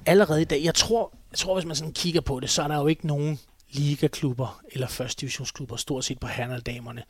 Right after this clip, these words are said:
der ikke har et fysisk setup, som der sådan er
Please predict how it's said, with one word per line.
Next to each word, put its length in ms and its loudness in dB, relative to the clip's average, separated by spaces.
der 120 4
ikke 320 -2
har 520 -4
et 160 -6
fysisk 640 -4
setup, 600 0
som 240 -6
der 100 -8
sådan 200 -6
er 120 -8